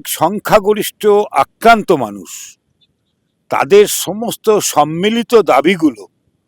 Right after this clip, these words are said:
সেই দাবিগুলোর বিরুদ্ধে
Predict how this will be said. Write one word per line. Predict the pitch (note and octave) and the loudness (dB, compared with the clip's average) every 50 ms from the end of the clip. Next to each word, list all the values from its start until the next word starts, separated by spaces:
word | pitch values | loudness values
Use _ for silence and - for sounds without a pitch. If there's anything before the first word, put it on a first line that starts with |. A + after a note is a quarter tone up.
| _ _ _ _ _ _ _ _ _ _ _ _ _ _ _ _ _ _ _ _ _ _ _ _ - | _ _ _ _ _ _ _ _ _ _ _ _ _ _ _ _ _ _ _ _ _ _ _ _ -12
সেই | - - D3+ F#3+ G#3 F3 C3 C#3+ | -6 -2 0 0 0 0 0 0
দাবিগুলোর | C3+ C3 C3+ E3 F#3 D#3 F3+ G3 G3+ G3+ G3 F#3 D3+ - | 0 2 0 -2 -4 -2 2 4 4 4 4 2 0 -2
বিরুদ্ধে | C#3 C#3+ E3+ F#3+ - _ - - G#4 | 0 2 2 2 2 _ 4 6 6